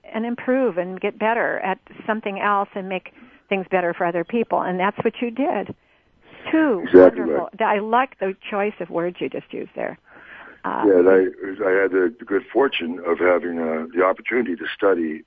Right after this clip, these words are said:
Speaker 2: drafting, computer-aided drafting, while I was in
Speaker 1: Mm-hmm.
Speaker 2: prison
Speaker 1: Uh-huh.
Speaker 2: after I discovered this. And so it was a
Speaker 1: Uh-huh.
Speaker 2: great,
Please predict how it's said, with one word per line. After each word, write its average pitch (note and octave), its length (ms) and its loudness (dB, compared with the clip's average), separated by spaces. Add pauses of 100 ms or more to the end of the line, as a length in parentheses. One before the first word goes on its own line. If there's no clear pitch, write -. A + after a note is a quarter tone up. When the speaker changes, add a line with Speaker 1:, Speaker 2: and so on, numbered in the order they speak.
(120)
Speaker 2:
drafting, F#2 500 -2
computer-aided F2 540 0
drafting, F2 500 0
while D2+ 120 -4
I D#2+ 60 -2
was D2+ 140 -8
in G2 60 -6
Speaker 1:
Mm-hmm. E2+ 80 -12
Speaker 2:
prison D#2+ 360 -2 (500)
Speaker 1:
Uh-huh. G2+ 200 2
Speaker 2:
after F2 260 2
I E2 60 4
discovered D#2 560 -2
this. C#2+ 200 -12 (480)
And F2+ 140 0
so G2+ 120 8
it G#2+ 80 8
was A2 100 0
a G#2+ 40 -4
Speaker 1:
Uh-huh. F#2 80 -4
Speaker 2:
great, A2 300 4